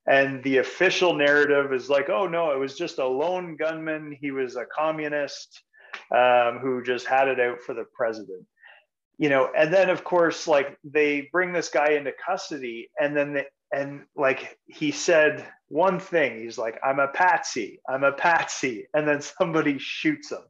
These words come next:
kills him so that he can't be a witness to, to what happened.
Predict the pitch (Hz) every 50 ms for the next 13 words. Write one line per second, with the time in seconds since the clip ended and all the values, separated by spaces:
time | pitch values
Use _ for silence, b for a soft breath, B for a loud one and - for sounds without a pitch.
0 | _ _ B B B B B B B B B B B B _ - - 196 196 185
1 | 160 143 143 123 120 - - 151 139 131 139 135 135 135 - - 156 147 143 147
2 | 143 143 139 131 123 120 123 131 127 - - 123 104 - - - - 139 120 117
3 | - - _ - 131 113 110 101 - - - 107 104 104 - - - - -